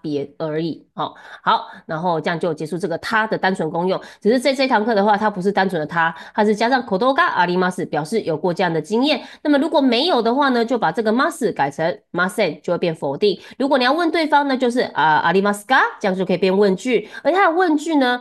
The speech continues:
我是觉得非常好用的，因为就是如果你要认识一个日本人，你要跟他开启话题的时候呢，你就用这个句型就对了。比如说：“你有吃过小笼包吗？你有去过夜市吗？啊，你有点点点吗？” <laughs> 然后你就可以开启非常多的话题吼。好，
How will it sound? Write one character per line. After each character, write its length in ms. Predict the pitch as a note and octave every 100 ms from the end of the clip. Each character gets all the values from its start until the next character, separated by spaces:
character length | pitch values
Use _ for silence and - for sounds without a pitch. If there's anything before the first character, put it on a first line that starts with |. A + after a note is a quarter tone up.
| - -
我 180 | F#3+
是 140 | F#3+ C#4+
觉 180 | A3+ G#3
得 60 |
非 120 | C4
常 220 | C4+ A3 G3+
好 180 | E3+
用 200 | E3+ F#3
的， 120 | D#3+ -
因 140 | C4+
为 100 | D4
就 140 | B3
是 180 | A#3+ B3 A3+ -
如 100 | A3
果 120 | B3 G3+
你 80 |
要 80 | G3+
认 160 | A#3 G#3+
识 100 | G#3+
一 60 |
个 80 | F#3+
日 120 | A3
本 160 | G3+ D#3
人， 160 | D3+ D#3
你 60 |
要 80 | F#3+
跟 100 | G#3+
他 60 | A3
开 220 | A3 A3
启 180 | G#3+ E3
话 220 | A#3 G3
题 120 | E3
的 80 | D#3
时 160 | D#3
候 100 | F#3+
呢， 120 | F3 D#3+
你 160 | F3+
就 140 | F#3+ C4+
用 120 | C4
这 60 |
个 100 | B3
句 160 | A3 C4
型 120 | G3+
就 80 | G#3
对 180 | G#3+ F#3+
了。 180 | D#3+ - -
比 100 | G3+
如 40 | A3
说 140 | B3+ B3+ -
：“你 80 | C4
有 60 |
吃 120 | A#3+
过 120 | A#3+ A#3
小 120 | F3
笼 140 | D#3+
包 160 | F3+ F3+
吗？ 240 | E3+ E3 -
你 60 | A3
有 60 | G3+
去 100 | G3+
过 120 | F#3+
夜 180 | F#3+ F3
市 220 | - F3
吗？ 260 | D3+ D3+ - -
啊， 140 | G3+
你 80 | G#3
有 100 | G#3+
点 140 | F#3+ F#3
点 140 | F#3+
点 160 | F#3 D3
吗？” 280 | C#3+ D#3 - D4 G#3+
<laughs> 320 | G#3+ D4+ C4+
然 0 |
后 120 | C#4+
你 40 |
就 80 | D4
可 60 | C#4+
以 40 |
开 160 | A#3+ C#4+
启 140 | A#3+
非 60 | A#3+
常 120 | A3+
多 100 | A3+
的 100 | G#3
话 180 | B3 F#3
题 240 | F#3 D3
吼。 200 | E3 D3+ A#3 C4+ B3+ G#3+
好， 280 | - C#2+